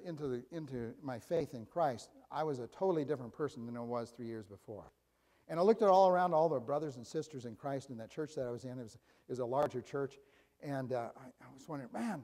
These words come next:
some people I talked to, they've been in Christ for thirty years. I, what would it be like to be with Christ for years?" And then I looked at their life and I said, "Oh, they're not much more mature than I am.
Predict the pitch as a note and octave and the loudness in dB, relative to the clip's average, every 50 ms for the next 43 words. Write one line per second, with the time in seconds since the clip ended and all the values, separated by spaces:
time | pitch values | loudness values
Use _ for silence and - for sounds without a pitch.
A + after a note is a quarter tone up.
0 | G#2+ _ - - G3+ G3 F#3+ G3+ G#3 F#3+ E3+ D3+ C3 - D#3+ F#3 E3+ - - G3+ | -12 _ -6 -4 -4 -4 -2 -4 -4 -4 -4 -4 -4 -4 -4 -6 -6 -4 -4 -4
1 | F#3 D#3+ D3 C3 B2+ D#3+ E3+ E3 C#3+ - - E3 F3 F3 - - - - C3+ A#2 | -2 -2 -2 -4 -4 -4 -6 -6 -8 -8 -6 -4 -4 -4 -6 -8 -10 -10 -10 -10
2 | - - B3+ C4 C4+ C4 C4+ C#4 C#4 C4 A#3+ F3+ - - C4 C#4 C4 - G#3 A#3+ | -8 -6 -4 -2 0 0 2 0 0 0 -2 -4 -6 -10 -12 -14 -14 -10 -6 -2
3 | B3+ C4+ D4 D4 C#4 D4 C#4 A#3+ A#3 A#3 A#3 B3+ C#4 B3+ F#3 - - - - _ | 0 2 2 2 4 2 2 2 2 2 2 4 6 6 4 2 -2 -10 -20 _
4 | _ _ _ _ _ _ _ _ - F3+ F#3 B3 C4 B3+ B3+ A3+ - - A3+ B3 | _ _ _ _ _ _ _ _ -8 -4 0 2 2 4 4 2 0 -2 -2 -2
5 | A#3 G3+ E3+ C#3+ - - - _ _ _ _ _ _ _ _ _ _ _ _ _ | -2 -2 -2 -6 -8 -14 -20 _ _ _ _ _ _ _ _ _ _ _ _ _
6 | - C4+ B3+ G#3+ C#3 - - - _ _ _ - - F3+ G3+ B3 B3+ A3+ A3 B3 | 0 2 2 2 0 -2 -8 -16 _ _ _ -8 -4 -2 0 2 2 4 4 4
7 | B3 B3 B3 F#3+ F#3+ F3+ E3+ F#3 A3+ C#4 C4 G#3+ G#3 F#3+ E3+ - G3 F3 D3 C3 | 4 4 2 0 2 2 2 4 4 4 4 4 2 -2 -2 0 0 0 0 -2
8 | - _ _ _ _ _ _ _ A#3 B3+ C4 A#3 E3 A#2 - - - _ - D3 | -6 _ _ _ _ _ _ _ 0 2 4 4 2 2 -2 -8 -18 _ -8 -4
9 | F3+ A3+ B3+ B3 G#3+ F#3 F3+ - - _ - F#3+ G3 F#3 - - F#3+ G3 G3+ G3+ | -2 0 0 2 0 0 -2 -4 -8 _ -8 -6 -6 -6 -6 -4 -2 -2 -2 -2
10 | F#3+ G3 - G#3 A3+ A3+ A#3+ B3 C4 C#4+ D4 D4 C#4 A#3+ D#3 B2 | -4 -6 -4 -2 -2 0 0 0 0 0 2 2 2 2 0 -2